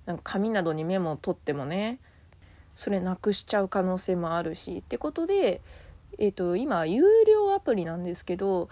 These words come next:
ワンパスワードっていうパスワードアプリをね、使っています。結構ね、安全そうなんで、もうこれが一番いいかなと思って、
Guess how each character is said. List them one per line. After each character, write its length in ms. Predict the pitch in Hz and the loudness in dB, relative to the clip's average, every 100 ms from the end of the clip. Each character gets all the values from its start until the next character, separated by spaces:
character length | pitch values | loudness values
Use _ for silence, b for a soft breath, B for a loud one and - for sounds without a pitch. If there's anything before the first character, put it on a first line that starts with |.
| B - | B -2
ワ 160 | 214 | -2
ン 60 | 320 | 0
パ 140 | 349 | -2
ス 140 | 359 381 | -2 0
ワ 160 | 381 | 2
ー 20 | 349 | 2
ド 120 | 180 | 0
っ 40 | |
て 160 | - 160 | -2 -4
い 220 | 151 151 | -2 -2
う 60 | 147 B B | -4 B B
パ 120 | - | -8
ス 120 | 180 190 | -4 -2
ワ 160 | 196 | 0
ー 20 | |
ド 240 | 202 185 202 | 0 0 0
ア 80 | 214 | 0
プ 140 | 233 | 0
リ 100 | 170 | -2
を 120 | 135 | -2
ね、 180 | 165 156 | -4 -8
使 240 | 160 - 175 | -10 -8 -8
っ 60 | |
て 180 | - 165 | -6 -4
い 60 | 170 | -4
ま 120 | 180 | -4
す。 200 | - - - b b - - | -6 -10 -14 b b -20 -12
結 160 | - 440 - | -6 -6 0
構 200 | 202 160 | 0 0
ね、 200 | 156 156 | -2 -4
安 220 | 254 339 | -4 -4
全 240 | 359 392 392 | -2 -2 -2
そ 200 | 440 415 | -2 -2
う 60 | |
な 120 | 185 | -2
ん 160 | 151 143 | -4 -4
で、 240 | 151 151 | -4 -4
も 120 | 151 147 | -6 -10
う 40 | |
こ 140 | - 175 | -8 -4
れ 160 | 208 | -4
が 140 | 220 247 | -2 -2
一 220 | 247 339 | -2 -4
番 180 | 339 349 | -2 -2
い 60 | |
い 40 | 359 | 0
か 140 | 185 | 0
な 260 | 170 165 175 | 0 -2 -4
と 100 | 165 | -4
思 180 | 151 143 | -6 -8
っ 40 | |
て、 320 | - - - | -10 -10 -10